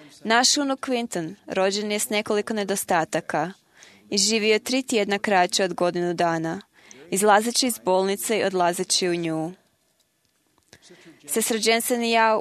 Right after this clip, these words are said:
u to smo vrijeme živjeli u Argentini. Doista smo željeli biti s našom djecom, da im pružimo utjehu i primimo utjehu od njih. To je bio naš unuk,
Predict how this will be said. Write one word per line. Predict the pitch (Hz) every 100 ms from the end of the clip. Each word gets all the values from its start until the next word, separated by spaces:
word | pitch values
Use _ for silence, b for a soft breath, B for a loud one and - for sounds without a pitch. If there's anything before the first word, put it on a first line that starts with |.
| -
u | 214
to | - 226 226
smo | - 220
vrijeme | 202 220 214
živjeli | 202 214 202 196 196
u |
Argentini. | 196 196 196 - 165 160 160 190 _ _ _ _ _ _ _ _ _ 117 113 110 _ - 175 180
Doista | 196 202 196
smo | - 208
željeli | 208 202 202 196
biti | 185 190
s | 185
našom | 202 190 - 190
djecom, | 175 160 - 180 160 196 B -
da | 175
im | 185
pružimo | 208 214 208 214
utjehu | 196 175 175 175 175
i |
primimo | - 196 190 190 175
utjehu | 160 165 170 175
od | 170 165
njih. | 165 156 156 - - - 104 117 _ _ _ _ _ _ _ _ _ _ _ _ _ 208 _
To | -
je | 220
bio | 240
naš | 233 233 - 208
unuk, | 170 165 156